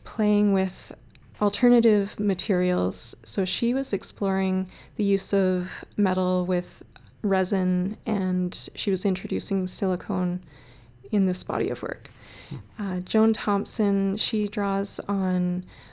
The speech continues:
Speaker 1: a lot of personal stories and titled her body of work Narratives. So some of those narratives are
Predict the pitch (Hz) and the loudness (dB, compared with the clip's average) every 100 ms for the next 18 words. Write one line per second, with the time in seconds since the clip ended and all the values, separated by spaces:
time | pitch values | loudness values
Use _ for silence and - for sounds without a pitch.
0 | - 202 202 220 233 196 - - 208 202 | -6 -4 -2 0 0 -2 -6 -4 -2 0
1 | - 208 196 190 180 - - 175 175 175 | 2 4 4 2 0 -2 -2 -2 -2 -2
2 | 180 180 - 208 185 180 - 208 196 190 | -4 -6 -6 -2 0 -2 -2 0 2 0
3 | - - 185 185 180 180 180 175 - 202 | -4 -6 -4 -2 0 -2 -2 -6 -6 -4
4 | 185 185 185 254 - - - - - - | -2 0 0 -2 -4 -12 -14 -20 -20 -20
5 | - - - - - - 214 196 185 185 | -20 -20 -20 -14 -8 -2 2 2 2 0
6 | 185 - - - - - - - - - | -4 -12 -20 -20 -20 -20 -20 -20 -20 -20
7 | - - - - 233 247 233 220 202 214 | -20 -20 -12 2 4 4 4 4 4 2
8 | - - - 214 196 190 190 190 185 185 | -4 -6 -2 2 4 4 4 2 0 -2
9 | - - - 196 190 185 190 | -6 -6 -6 -4 -2 -2 -2